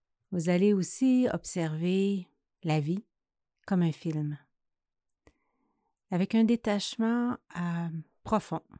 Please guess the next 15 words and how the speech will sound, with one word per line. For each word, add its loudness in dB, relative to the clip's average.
Et 2
vous 2
allez 4
vous -4
sentir -4
de -2
plus -2
en 0
plus -4
vivant. -2
Ce -6
programme -4
permet 0
d'appliquer, -4
d'expérimenter, -2